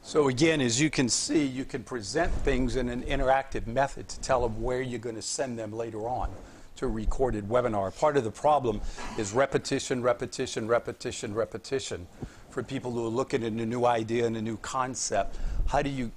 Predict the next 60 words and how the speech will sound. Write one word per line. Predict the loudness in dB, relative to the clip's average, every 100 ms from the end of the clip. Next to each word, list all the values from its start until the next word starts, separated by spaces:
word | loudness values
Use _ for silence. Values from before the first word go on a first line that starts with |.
| -4
how | -2
do | -2
you | -2
stay | -2 2 2 4
in | 2
front | 0 0 2
of | 0
them? | -2
How | 0 0
do |
you | 0 -2
do | 0
it | 0
on | 0
a | 0
regular | -2 -2 -2 -2
basis? | 2 2 0 -6 -6 -10 -12 -20 -4
Well, | 0 2
you | 4
give | 4 6
them | 4
information | 2 0 2 2 4 2 2
and | 2
tell | 2 4
them | 4
you | 2
have | 2
more | 2 2
information | 2 2 4 4 4 4 2
coming. | 0 0 -2 -6 -16 -18 -18 -18 -4
And | 0 4
what | 4
we | 2
do | 2 4 4
is | 4 2
we | 2
set | 4 2 2
these | 2 4
people | 6 4 2 2
up | 4 4
on | 2
a |
subscription | 0 0 0 2 0 0 0 2 2
basis. | 4 4 4 4 4 0 -8 -18 -20 -20 -20 -4
And | 0 2 0 -2 -4
the | -2
whole | 0 6 6 6 2
essence | 2 2 -4 -2
of | -4 -2
every | 2 4 4
one | 4 2
of | 0
the | 2
videos | 4 4 4 2
you're | 0
looking | 0 0 2
at | 2
is | 2 2
simply | 2 0 -2 -2
this. | -2 -4 -6 -10